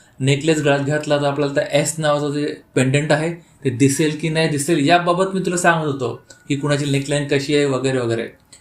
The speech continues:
मात्र सायली अजूनही चिडली असल्यामुळे ती दोन तीन मुलीकडे बोट दाखवत म्हणते, "ही बघा मुलगी ती सुंदर आहे, हिची नेकलाईन कशी आहे वगैरे वगैरे."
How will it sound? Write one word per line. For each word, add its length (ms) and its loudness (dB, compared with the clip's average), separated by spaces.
मात्र 240 0
सायली 300 2
अजूनही 280 2
चिडली 300 2
असल्यामुळे 340 -2
ती 120 2
दोन 240 4
तीन 160 0
मुलीकडे 340 0
बोट 200 2
दाखवत 220 0
म्हणते, 460 -2
"ही 60 4
बघा 180 6
मुलगी 380 0
ती 80 0
सुंदर 320 0
आहे, 100 4
हिची 200 0
नेकलाईन 400 2
कशी 300 2
आहे 100 2
वगैरे 180 0
वगैरे." 320 -2